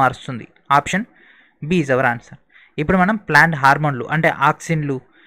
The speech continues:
గిబ్బరెలిన్లు, సైటోకైనిన్లు, ఆస్పార్బిక్ ఆమ్లం and అదేవిధంగా వాటి యొక్క డీటెయిల్ డేటా. And first question, what is phytohormones? So, అసలు ఈ యొక్క హార్మోన్స్ అంటే ఏంటి? So,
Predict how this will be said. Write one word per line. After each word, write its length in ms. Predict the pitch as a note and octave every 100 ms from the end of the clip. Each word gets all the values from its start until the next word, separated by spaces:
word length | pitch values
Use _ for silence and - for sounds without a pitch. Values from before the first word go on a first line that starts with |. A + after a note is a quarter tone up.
| _ -
గిబ్బరెలిన్లు, 680 | D3+ D3+ D#3+ D#3 D3 B2+ B2 -
సైటోకైనిన్లు, 720 | D#3+ D#3+ D#3+ D#3 D3+ C#3+ C3+ C3 - D3
ఆస్పార్బిక్ 440 | D3 E3+ D#3 D3 C#3
ఆమ్లం 240 | C#3+ C3+ B2+ C#3+
and 80 | D3+ D3
అదేవిధంగా 340 | D3+ D3 D3+
వాటి 160 | D3 C#3+
యొక్క 120 | C#3+ D#3+
డీటెయిల్ 240 | C#3 D3 C3+
డేటా. 160 | A#2+ A2 _ _ _ _ _ -
And 160 | F3+ F#3+ -
first 180 | E3+ -
question, 220 | E3 D3 B2+ _ _ D3
what 180 | D3+ D3+ F#3+
is 100 | A3+ - _ -
phytohormones? 840 | C#3+ D3+ F#3 - C3 B2 A#2+ - - -
So, 80 | E3+ D#3+ D3
అసలు 200 | C#3+ E3+
ఈ 20 | D3+
యొక్క 120 | C#3+ C3+
హార్మోన్స్ 420 | D3 D3 E3 E3 D#3
అంటే 120 | D3
ఏంటి? 140 | C3+ A#2+ - - - _
So, 60 | -